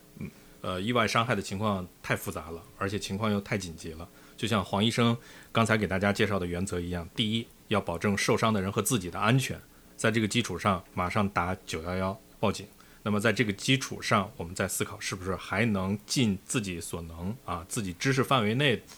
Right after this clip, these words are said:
Speaker 2: 给予他更多的帮助。啊，那么我们说除了生产领域呢，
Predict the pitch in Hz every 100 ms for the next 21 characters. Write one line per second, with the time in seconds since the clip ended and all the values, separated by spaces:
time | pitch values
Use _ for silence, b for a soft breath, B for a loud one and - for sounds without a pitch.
0 | - 101 90 - 98 90 98 95 95 -
1 | 95 98 95 B B B B - 127 196
2 | 151 101 110 156 151 - 151 143 180 165
3 | 123 101 85 95 90